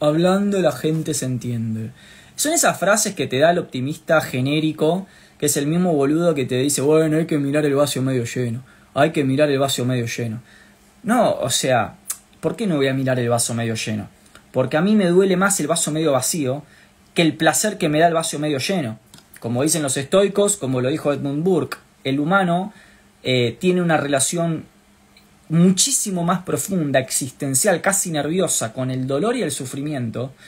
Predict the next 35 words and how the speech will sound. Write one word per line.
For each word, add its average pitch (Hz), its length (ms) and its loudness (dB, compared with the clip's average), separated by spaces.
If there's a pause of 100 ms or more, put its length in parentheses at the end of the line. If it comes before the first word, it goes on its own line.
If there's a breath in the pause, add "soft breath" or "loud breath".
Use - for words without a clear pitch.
(520 loud breath)
que 151 160 0
con 160 160 -2
el 147 100 0
placer 143 380 -2
y 214 40 -2
la 143 120 2
satisfacción. 127 760 -2 (540 soft breath)
Este 190 260 0
mundo 170 360 0
está 131 260 0
totalmente 208 580 0
regido 139 600 -2 (260)
por 139 180 0
la 135 100 2
insatisfacción, 120 880 -2
por 123 160 0
el 123 100 -2
padecimiento 131 640 0
y 117 40 -4
por 123 200 -4
el 120 100 -2
dolor. 120 280 -2
Como 135 180 -4
lo 143 60 0
dice 170 200 0
Freud, 165 320 2
buscamos 151 460 0
más 165 240 0
escapar 139 420 0
del 160 140 -2
dolor 180 300 0
que, 127 280 -4
que 120 100 -8
ganar 117 280 -6
placer. 110 440 0